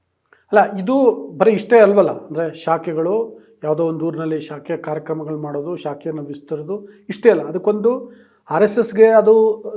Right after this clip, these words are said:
ಸಾಂಸ್ಕೃತಿಕ ಸಂಘಟನೆ ಅಂತ ಹೇಳ್ಕೊಳುತ್ತೆ, ಆದ್ರೆ ಅದಕ್ಕೊಂದು ಪೊಲಿಟಿಕಲ್ ಅಜೆಂಡಾ ಕೂಡ ಇದೆ, ಒಂದು ಸಾಮಾಜಿಕವಾದಂತಹ ಅಜೆಂಡಾ ಕೂಡ ಇದೆ. ಅದರಿಂದಾಗಿ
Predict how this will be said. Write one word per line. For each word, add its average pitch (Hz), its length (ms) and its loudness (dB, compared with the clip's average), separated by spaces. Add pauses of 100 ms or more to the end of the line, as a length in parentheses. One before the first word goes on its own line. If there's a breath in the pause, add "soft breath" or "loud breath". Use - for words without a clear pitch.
ಸಾಂಸ್ಕೃತಿಕ 190 500 -4
ಸಂಘಟನೆ 190 540 -2
ಅಂತ 185 160 -6
ಹೇಳ್ಕೊಳುತ್ತೆ, 175 880 -4 (120)
ಆದ್ರೆ 185 200 2
ಅದಕ್ಕೊಂದು 208 420 0
ಪೊಲಿಟಿಕಲ್ 214 600 2
ಅಜೆಂಡಾ 190 360 2
ಕೂಡ 190 200 -4
ಇದೆ, - 560 -4
ಒಂದು 190 140 2
ಸಾಮಾಜಿಕವಾದಂತಹ 190 1300 2
ಅಜೆಂಡಾ 175 340 -2
ಕೂಡ 175 200 -4 (140)
ಇದೆ. 160 520 -6 (140)
ಅದರಿಂದಾಗಿ 196 580 2